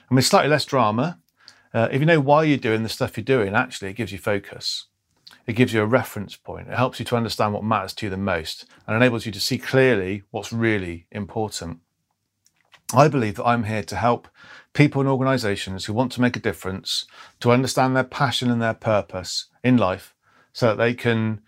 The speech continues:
you know, appreciate their worth and, and be happy, uh, be successful and fulfilled.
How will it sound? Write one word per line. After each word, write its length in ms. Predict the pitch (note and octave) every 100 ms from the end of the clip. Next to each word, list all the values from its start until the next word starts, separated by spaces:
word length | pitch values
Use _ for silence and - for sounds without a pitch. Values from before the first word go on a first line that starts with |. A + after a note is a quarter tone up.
| _ _ _
you 60 | C#3+
know, 140 | A2
appreciate 560 | A#2 B2 D#3 D3 C#3+ C3
their 120 | A#2
worth 360 | G#2 F#2+ F2+ -
and, 180 | G2+ F#2+
and 140 | A#2 G#2
be 140 | A2+
happy, 720 | F#2+ B2 A#2+ B2+ B2+ B2+ B2+ _ _ _
uh, 240 | - F#2 F2
be 140 | - F#2+
successful 680 | - - D3 C3+ - A2+ G#2+
and 120 | G2+
fulfilled. 540 | G2+ - F#2+ E2+ -